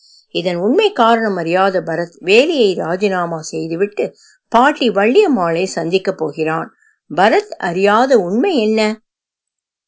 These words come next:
கேந்திரா விஸ்வநாத்தின் முகத்தை நேராக பார்க்காமல் பெண்மையின் இயற்கை வெட்கத்தோடு வந்து, வெட்கத்தோடு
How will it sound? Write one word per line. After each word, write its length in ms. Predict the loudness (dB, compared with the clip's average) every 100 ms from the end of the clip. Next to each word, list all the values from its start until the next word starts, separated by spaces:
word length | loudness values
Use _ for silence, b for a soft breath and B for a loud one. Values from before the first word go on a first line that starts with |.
| _ 2
கேந்திரா 520 | 4 6 6 4 0
விஸ்வநாத்தின் 720 | -2 -2 0 0 0 0 -2
முகத்தை 440 | -2 -6 -4 -4 -2
நேராக 520 | 0 4 4 2 -4
பார்க்காமல் 680 | -6 -4 -4 -2 -2 -2 -6 B B _
பெண்மையின் 500 | 2 4 4 2 2
இயற்கை 420 | 0 0 0 -2 -4
வெட்கத்தோடு 640 | -4 -10 -8 -2 -2 -2
வந்து, 440 | -6 -4 -4 -4 _ _ _ _ -12
வெட்கத்தோடு 720 | -10 -6 -4 -2 -2 -4